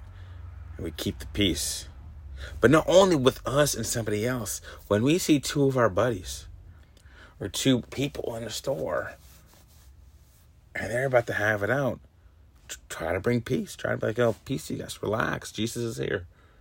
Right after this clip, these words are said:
It's easy to be peacemakers when nothing's going on, right? It's easy when we're happy and we're not in a bad situation. That's easy.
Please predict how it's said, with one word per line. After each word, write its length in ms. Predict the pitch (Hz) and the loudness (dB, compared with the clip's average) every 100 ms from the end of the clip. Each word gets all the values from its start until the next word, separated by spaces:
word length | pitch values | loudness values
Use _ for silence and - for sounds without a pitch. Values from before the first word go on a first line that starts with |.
| - _ - _ _ _ _ _ _ _ - - - | -20 _ -20 _ _ _ _ _ _ _ -20 -10 4
It's 180 | 127 151 | 6 8
easy 380 | 220 226 175 120 | 8 10 8 8
to 120 | 120 | 6
be 100 | 117 | 6
peacemakers 840 | - 165 175 120 113 101 101 98 | 6 4 4 8 8 6 0 2
when 120 | 92 | 4
nothing's 360 | 107 107 101 90 | 4 4 2 2
going 300 | 90 82 82 | 2 2 4
on, 360 | 113 85 78 82 - - - - - _ - - | 4 2 -4 -10 -20 -20 -20 -20 -20 _ -20 -8
right? 320 | 101 127 156 | 2 4 4
It's 160 | - 117 | 0 4
easy 240 | 156 151 | 4 6
when 160 | 117 117 | 4 6
we're 100 | 98 | 4
happy 640 | - 95 110 113 - 95 | 6 6 6 4 -6 -4
and 80 | 90 | -4
we're 140 | 87 90 | -2 -2
not 260 | 101 98 | 0 -2
in 140 | 90 87 | -2 -4
a 160 | 80 - - - - - - | -6 -8 -20 -20 -20 -16 0
bad 320 | 104 104 101 | 4 4 2
situation. 800 | - 85 87 101 120 - 87 82 - - - - - - - - - - - - - - | -2 -4 0 0 0 -2 -4 -4 -10 -20 -20 -20 -20 -20 -20 -20 -20 -20 -20 -20 -10 0
That's 240 | 107 - | 0 2
easy. 380 | 139 - 73 | 0 0 -4